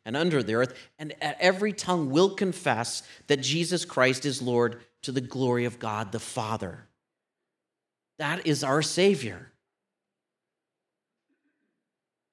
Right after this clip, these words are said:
And because of this, you and I can echo the words of Paul in First Timothy one fifteen. It is a trustworthy statement,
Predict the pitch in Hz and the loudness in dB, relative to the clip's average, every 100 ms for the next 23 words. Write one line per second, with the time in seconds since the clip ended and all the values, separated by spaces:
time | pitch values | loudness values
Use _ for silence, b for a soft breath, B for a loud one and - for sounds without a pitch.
0 | _ _ _ _ _ 160 180 180 175 - | _ _ _ _ _ -4 0 0 0 2
1 | 269 320 277 196 143 147 147 - 175 233 | 4 4 6 2 6 4 4 0 2 4
2 | 202 190 254 208 196 175 185 180 160 151 | 6 6 6 6 6 6 6 4 4 4
3 | 170 165 143 185 196 180 147 156 147 185 | 2 0 0 4 6 4 2 -2 0 -2
4 | 190 180 139 139 131 156 143 208 214 123 | -2 0 0 2 2 -2 -2 0 0 0
5 | B B B B - 185 160 131 143 120 | B B B B 0 4 4 4 2 0
6 | - - 226 233 - - - - 139 180 | -4 2 4 2 -4 -10 -16 -6 2 4
7 | 160 170 165 - - - - 190 175 170 | 4 0 0 -6 -14 -10 -2 4 4 4
8 | 147 95 - - | -2 -2 -6 -8